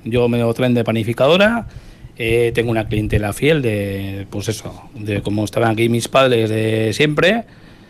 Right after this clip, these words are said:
pues, eh, se ha mantenido, claro. Que lo que pasa que mucha gente mayor, pues ya ha fallecido, por desgracia, y claro, los hábitos han cambiado.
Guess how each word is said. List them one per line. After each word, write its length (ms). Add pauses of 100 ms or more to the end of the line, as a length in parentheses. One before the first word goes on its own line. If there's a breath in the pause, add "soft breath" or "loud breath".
(460 loud breath)
pues, 960
eh, 120
se 200
ha 40
mantenido, 580
claro. 300
Que 80
lo 120
que 100
pasa 240
que 120
mucha 300
gente 360
mayor, 460 (580 loud breath)
pues 160
ya 80
ha 20
fallecido, 500
por 100
desgracia, 600
y 280
claro, 240
los 180
hábitos 340
han 80
cambiado. 440